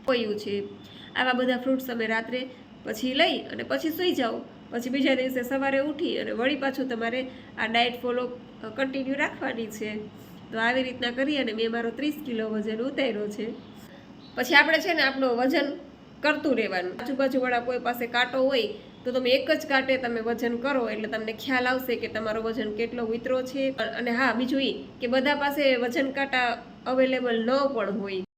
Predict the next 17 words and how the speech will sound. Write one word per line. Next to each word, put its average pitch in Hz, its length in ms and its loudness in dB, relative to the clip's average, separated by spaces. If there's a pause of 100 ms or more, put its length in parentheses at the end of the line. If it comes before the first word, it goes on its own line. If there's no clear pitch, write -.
(260)
અને 233 120 2
વજન 269 380 4
કાંટો 320 260 2
જો 294 120 2
આપણી 285 240 4
પાસે 285 280 0
ન 262 100 2
હોય 285 240 4
ને 208 140 -2 (320)
તો - 60 0
આપણે 269 240 6
એક 269 140 8
જૂના, 269 480 2
જૂનો 277 320 0
ડ્રેસ 285 300 4
આપણો 240 240 0
રાખવાનો, 208 600 -2